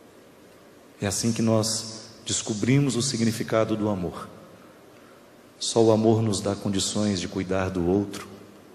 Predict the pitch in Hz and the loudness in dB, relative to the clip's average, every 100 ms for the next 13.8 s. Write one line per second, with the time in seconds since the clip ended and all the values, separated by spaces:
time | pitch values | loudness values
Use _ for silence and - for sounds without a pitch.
0 | - - - 95 95 - 87 - - - | -18 -14 -6 -4 -4 -4 -8 -8 -18 -20
1 | - - - - - - - - - - | -20 -20 -20 -20 -20 -20 -20 -20 -20 -20
2 | - - - - - 92 - 101 92 87 | -20 -20 -20 -20 -10 -8 -4 -4 -2 -6
3 | - - - - - - - - - - | -8 -18 -20 -20 -20 -20 -20 -20 -20 -20
4 | - - - - - - 107 120 113 110 | -20 -20 -20 -20 -20 2 4 6 4 2
5 | 123 127 95 - - 110 90 - - - | 6 6 4 -4 -2 0 -2 -6 -14 -16
6 | - - - - - - - - 101 - | -20 -20 -20 -20 -20 -20 -6 2 2 2
7 | 104 107 104 98 104 107 92 - - - | 2 2 2 2 2 2 0 -8 -14 -18
8 | - - - - - - - - - - | -20 -20 -20 -20 -20 -20 -20 -20 -20 -20
9 | - - 104 104 113 101 - 98 - 110 | -20 -2 2 6 6 6 2 0 0 2
10 | 107 95 107 107 104 107 90 92 90 78 | 4 4 4 4 2 0 0 0 0 -2
11 | 80 - - - - - - - - - | -6 -8 -14 -20 -20 -20 -20 -20 -20 -20
12 | - - - 104 90 101 95 98 95 90 | -20 -18 0 2 4 2 0 -2 0 0
13 | 87 95 87 82 - - - - | -2 -4 -6 -6 -6 -8 -12 -20